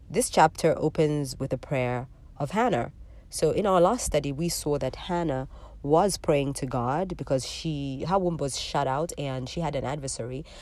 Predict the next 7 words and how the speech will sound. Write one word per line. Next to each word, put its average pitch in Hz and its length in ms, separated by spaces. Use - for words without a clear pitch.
that 143 240
was 135 280
her 131 100
husband's, 135 680
um, 120 520
other, 165 320
um, 127 920